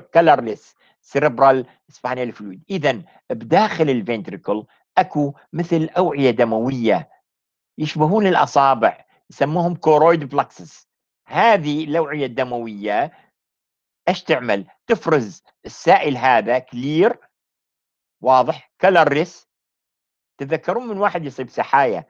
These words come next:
ايش يعمل؟ يكونون يسحبوا ماي من ظهره. ليش؟ لأنه الماي نفسه هو هذا، هو السي اس اف،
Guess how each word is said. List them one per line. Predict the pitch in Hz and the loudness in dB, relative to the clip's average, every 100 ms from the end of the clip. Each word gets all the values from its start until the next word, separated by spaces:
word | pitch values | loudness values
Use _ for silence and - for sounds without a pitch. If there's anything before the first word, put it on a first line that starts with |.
| _ - | _ -6
ايش | 165 175 | -4 -2
يعمل؟ | 220 156 | -2 0
يكونون | 135 127 139 139 | -4 -6 -10 -10
يسحبوا | 135 - 135 135 | -12 -6 -6 -4
ماي | 147 170 | -2 -2
من | 151 117 | -2 0
ظهره. | 127 104 92 _ _ _ - | 0 0 -8 _ _ _ -6
ليش؟ | 120 202 190 - | 4 6 6 2
لأنه | 127 120 117 117 | -4 -4 -4 -4
الماي | 120 175 220 | 0 2 2
نفسه | 196 185 - | 0 -2 -4
هو | 151 139 123 | -6 -2 -2
هذا، | 117 107 123 | -2 -2 -4
هو | 185 | -4
السي | 175 220 214 | -6 -4 -6
اس | 247 | 0
اف، | 269 185 - | 2 0 -2